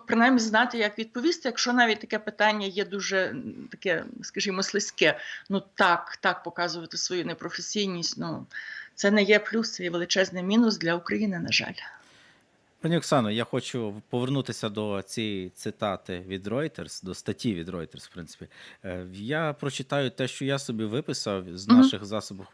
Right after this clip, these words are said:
Speaker 2: засобів масової інформації з посиланням на агентство Reuters, на це інтерв'ю, е, Кіта Келлога.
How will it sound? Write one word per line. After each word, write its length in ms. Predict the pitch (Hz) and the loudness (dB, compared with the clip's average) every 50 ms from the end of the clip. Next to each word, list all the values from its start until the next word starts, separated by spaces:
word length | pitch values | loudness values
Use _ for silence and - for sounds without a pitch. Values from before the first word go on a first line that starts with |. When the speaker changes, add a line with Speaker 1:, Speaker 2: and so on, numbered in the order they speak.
| _ - | _ -14
Speaker 2:
засобів 460 | 104 95 110 104 - - 98 95 98 | -8 -6 -4 -6 -6 -6 -8 -8 -6
масової 300 | 98 98 - - 110 110 | -6 -8 -8 -8 -8 -8
інформації 920 | 104 - 131 143 151 156 151 135 - - 120 110 107 104 98 87 87 76 98 | -8 -8 -8 -6 -4 -6 -6 -6 -6 -6 -6 -4 -4 -4 -6 -8 -10 -12 -12
з 120 | - - | -12 -10
посиланням 680 | - 107 - - 135 127 127 123 117 107 101 101 98 101 | -6 -4 -2 0 0 0 2 0 0 0 -2 -2 -2 -2
на 220 | 107 104 98 - | -2 -4 -4 -4
агентство 420 | 107 95 98 104 92 - - 95 98 | -4 -4 -4 -4 -6 -8 -8 -6 -6
Reuters, 440 | 120 147 151 131 - 120 101 - 101 | -4 -4 -6 -6 -8 -10 -10 -8 -8
на 120 | 95 90 | -8 -8
це 200 | - - 110 104 | -6 -4 -4 -4
інтерв'ю, 680 | 104 - 110 95 90 95 92 95 101 113 143 151 143 - - - - - - | -4 -4 -6 -6 -6 -6 -6 -6 -6 -4 -4 -4 -6 -8 -12 -20 -18 -10 -6
е, 160 | 113 110 113 | -6 -4 -4
Кіта 320 | 113 - 120 - - 107 | -4 -4 -6 -4 -4 -6
Келлога. 460 | 101 - - 113 107 107 101 104 101 | -6 -4 -4 -4 -2 -2 -4 -4 -6